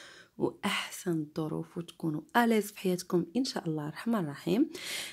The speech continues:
غنبداو على بركة الله اون طارت دو سيترون،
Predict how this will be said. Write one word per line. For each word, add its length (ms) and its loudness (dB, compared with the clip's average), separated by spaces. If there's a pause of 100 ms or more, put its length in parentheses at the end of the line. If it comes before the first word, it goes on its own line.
(160)
غنبداو 420 8
على 260 6
بركة 540 2
الله 380 8
اون 100 6
طارت 280 -4
دو 60 0
سيترون، 600 -2